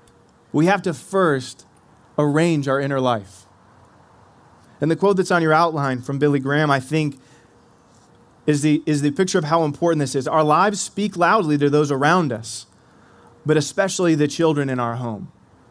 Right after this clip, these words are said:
Especially the children in our home.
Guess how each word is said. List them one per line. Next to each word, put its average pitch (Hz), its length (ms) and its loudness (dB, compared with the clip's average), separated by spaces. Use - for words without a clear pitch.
Especially 185 560 0
the 147 100 0
children 143 340 -4
in 127 120 -4
our 117 140 -4
home. 110 320 -10